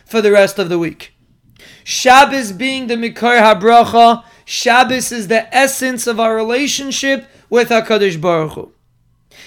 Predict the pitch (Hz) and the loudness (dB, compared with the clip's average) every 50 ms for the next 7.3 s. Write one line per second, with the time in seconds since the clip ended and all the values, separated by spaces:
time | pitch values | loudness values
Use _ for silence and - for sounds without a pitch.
0 | - - - 247 247 233 226 214 180 214 262 294 302 277 - - 240 208 - - | -14 -2 2 2 2 2 2 -2 -4 -4 -2 -2 -2 -4 -2 -2 -2 -2 -2 -4
1 | - _ _ _ _ _ - _ - 254 247 - 226 233 226 220 214 214 208 214 | -10 _ _ _ _ _ -12 _ -4 -4 -4 -4 -2 0 2 4 4 4 4 2
2 | 233 277 330 339 330 330 262 240 214 214 208 202 190 185 185 190 196 196 185 - | 4 4 4 4 2 0 -2 -4 -4 -2 -2 -2 -2 -2 -2 -2 -2 -4 -4 -6
3 | - 185 180 - 196 180 - 185 170 190 180 180 190 180 180 175 160 151 185 196 | -8 -12 -10 -8 -8 -8 -8 -8 -8 -8 -8 -8 -8 -8 -6 -8 -8 -4 -2 -2
4 | 190 190 185 - 190 - 180 175 160 - 185 180 180 175 180 185 175 - - - | -2 -2 -4 -6 -8 -8 -8 -8 -6 -2 2 2 2 2 -2 -6 -8 -8 -10 -12
5 | - _ _ _ _ _ _ - - _ - - - 143 240 247 254 254 254 - | -16 _ _ _ _ _ _ -20 -20 _ -16 -12 -2 2 4 4 4 2 0 -4
6 | 247 247 - - - 254 254 247 240 233 233 233 226 - 226 220 214 214 220 233 | -8 -8 -6 -2 0 0 0 0 0 -2 -4 -6 -6 -4 -4 -4 -4 -4 -6 -6
7 | 240 240 233 233 226 | -6 -4 -4 -6 -6